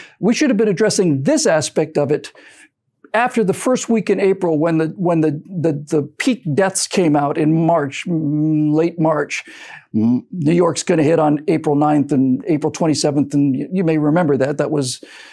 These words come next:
month and a half ago. So let's just be careful about the people who need to be careful, and let's let the rest of us, the rest of us get back to work. And, and let's understand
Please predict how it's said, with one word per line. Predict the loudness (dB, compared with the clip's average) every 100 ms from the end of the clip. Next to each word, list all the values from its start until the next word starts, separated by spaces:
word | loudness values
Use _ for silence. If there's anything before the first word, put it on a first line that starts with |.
| -18 -4
month | -2 0 0
and | 0
a |
half | 0 -2 -2
ago. | -2 -4 -6 _ -20 -14
So | -4 0 0 0 -6 _ _ _ _ _ _ -2
let's | 0 0
just | 0 0
be | 0
careful | 0 0 2
about | 2 0
the | 0
people | -2 0 2
who |
need | 2 0
to | -2
be | -2
careful, | -2 0 0 -4 -2
and | 0
let's | 0 0
let | 0 0
the |
rest | 0 0 0
of |
us, | -2 -2
the | -2 0
rest | 0 0
of |
us | 0
get | 0 0
back | 0 0
to | 0
work. | 0 0 0
And, | 0 0 0
and | 2
let's | 2 2
understand | 2 0 0 0 2 0